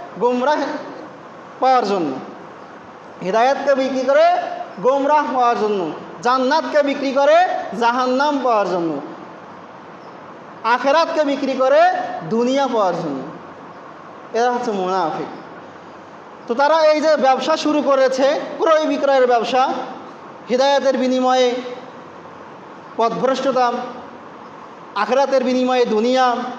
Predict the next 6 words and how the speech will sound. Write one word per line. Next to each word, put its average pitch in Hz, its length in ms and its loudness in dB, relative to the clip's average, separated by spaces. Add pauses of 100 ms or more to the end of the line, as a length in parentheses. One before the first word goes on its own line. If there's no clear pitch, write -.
(640)
জান্নাতের 240 480 2
বিনিময়ে 254 420 2
জাহান্নাম, 247 640 0 (300)
এই 320 260 2
যে 294 100 0
তারা 269 260 2